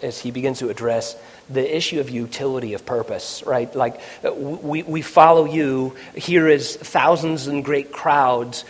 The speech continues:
because we love the therapeutic and we're seeking self-assurance because we want you to serve our purposes. I have dreams, I have ambitions, and I'm gonna sprinkle a little Jesus onto it, right to make it sweetened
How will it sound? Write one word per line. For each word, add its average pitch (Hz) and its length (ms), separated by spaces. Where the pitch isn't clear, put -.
because 143 240
we 143 100
love 151 220
the 156 100
therapeutic 143 680
and 127 100
we're 123 80
seeking 139 320
self-assurance 127 800
because 143 380
we 139 100
want 147 300
you 147 80
to 127 80
serve 131 320
our 117 80
purposes. 123 560
I 156 120
have 156 180
dreams, 143 380
I 135 60
have 143 120
ambitions, 143 400
and 143 100
I'm 170 140
gonna 143 160
sprinkle 160 360
a 147 40
little 139 200
Jesus 147 400
onto 120 300
it, - 240
right 147 400
to 180 80
make 156 220
it 160 100
sweetened 131 460